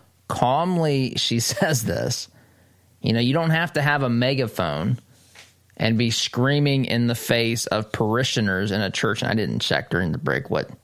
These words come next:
what city that was, but we're gonna find, I'm gonna find this. You don't have to simply, you don't, you don't have to have a megaphone and be screaming these things for them to be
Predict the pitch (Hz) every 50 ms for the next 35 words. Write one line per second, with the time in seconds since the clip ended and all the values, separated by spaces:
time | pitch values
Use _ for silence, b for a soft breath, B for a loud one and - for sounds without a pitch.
0 | - - - - - - - - 113 90 78 - - - - - 58 50 - -
1 | - - 64 65 78 107 127 135 127 - - 123 113 104 95 78 62 - 113 117
2 | 120 120 113 - - 110 101 98 85 71 60 50 - - - - - _ _ _
3 | _ _ _ _ _ _ _ _ - _ - - - _ _ B B B B B
4 | B B B B B - - 110 127 143 147 143 147 143 147 139 - 139 123 -
5 | - 147 143 - 131 123 123 120 95 127 135 127 - 80 82 113 139 143 127 127
6 | 135 139 135 - 143 135 131 120 113 117 123 127 131 123 123 113 - 104 95 87
7 | 90 95 110 120 - B B B B B B B B B - - 120 117 113 123
8 | 120 110 - - - - 135 139 160 175 196 196 180 156 135 123 117 110 107 107
9 | - - 104 95 95 98 110 - - 107 110 113 113 110 - 107 110 113 110 110
10 | 107 104 -